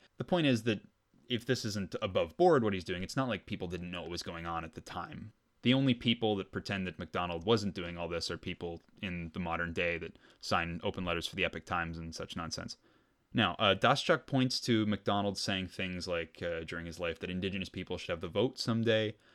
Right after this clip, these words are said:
And Daschuk tries to say with this that he's obviously not just a simple cartoon racist. He's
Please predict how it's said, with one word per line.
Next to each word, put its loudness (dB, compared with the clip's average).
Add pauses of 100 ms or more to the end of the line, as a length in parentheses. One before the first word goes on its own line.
(160)
And 0
Daschuk 4
tries 4
to 2
say 2
with 0
this -4
that -6
he's -4
obviously 2
not 0
just -8
a -12
simple -6
cartoon -4
racist. -4
He's -8